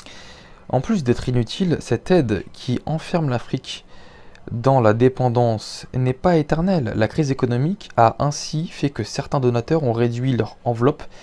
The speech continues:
et les autres, compte tenu du climat économique, doivent désormais tenir compte de leur opinion publique et adopter des contraintes budgétaires plus strictes.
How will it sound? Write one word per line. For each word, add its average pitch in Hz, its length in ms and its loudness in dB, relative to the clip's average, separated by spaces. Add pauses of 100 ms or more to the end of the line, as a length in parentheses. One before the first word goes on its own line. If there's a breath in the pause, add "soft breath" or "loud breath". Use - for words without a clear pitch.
(480 loud breath)
et 131 80 4
les 123 140 6
autres, - 320 -2 (540 loud breath)
compte 143 240 0
tenu 131 280 0
du 113 160 -6
climat 123 380 0
économique, 117 640 -4 (340 loud breath)
doivent 117 600 4
désormais 117 480 4
tenir 120 420 -2
compte 139 320 -4
de 120 120 2
leur 113 180 4
opinion 120 340 0
publique 120 380 -6
et 117 60 2
adopter 120 460 0
des 117 120 -2
contraintes - 720 -6
budgétaires 120 640 -2
plus - 160 -4
strictes. - 440 -4